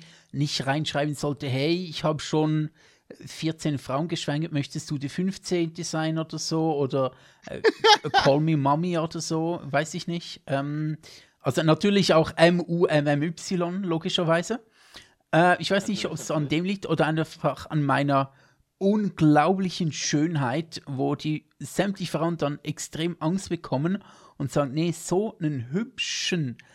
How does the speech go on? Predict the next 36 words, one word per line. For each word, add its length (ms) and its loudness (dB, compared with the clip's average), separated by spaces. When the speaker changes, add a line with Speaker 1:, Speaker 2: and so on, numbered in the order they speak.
Speaker 1:
so 120 -8
einen 100 -4
extrem 800 -4
geil 440 0
aussehenden 1200 0
Speaker 2:
Mhm. 60 0
Speaker 1:
Boy, 720 6
den 320 2
kann 300 2
ich 240 -4
nicht 240 -6
nach 180 -6
links 260 -4
swipen, 420 0
der 140 0
ist 180 -4
mir 80 -2
einfach 240 -2
zu 140 -10
viel. 320 -2
Da 80 -4
kann 200 2
ich 100 -4
nicht 200 -2
mithalten.“ 460 -4
Speaker 2:
Ja, 60 0
das 60 -14
kann 320 6
Speaker 1:
Egal, 20 2
Speaker 2:
natürlich 380 2
Speaker 1:
ob 60 -20
du 120 0
Supermodel 840 -4
bist, 540 -4
ob, 280 -2
egal, 460 4